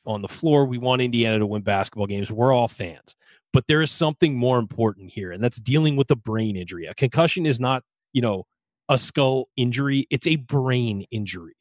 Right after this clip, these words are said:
So I, I think that people miss that point when they're talking about concussions. They think, "Oh, he got hit in the head. It's just a exterior thing or whatever." We're talking about brain issues, and brain issues that have been proven to affect you for the rest of your life.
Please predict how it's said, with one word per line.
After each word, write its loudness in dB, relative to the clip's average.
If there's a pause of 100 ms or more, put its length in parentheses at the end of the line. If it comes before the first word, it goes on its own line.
(280)
So 0
I, -4
I 2
think 0
that 2
people -2
miss 0
that 0
point -4
when -10
they're -6
talking -4
about -6
concussions. -6
They -2
think, -4
"Oh, 4
he 4
got 2
hit 0
in -8
the 2
head. 2
It's -4
just -2
a 2
exterior 2
thing -2
or -4
whatever." -2 (360)
We're 4
talking 2
about 2
brain 0
issues, -4
and -4
brain 2
issues 0
that 2
have 4
been -4
proven 2
to 4
affect -2
you -4
for -10
the -2
rest -4
of -10
your -8
life. -8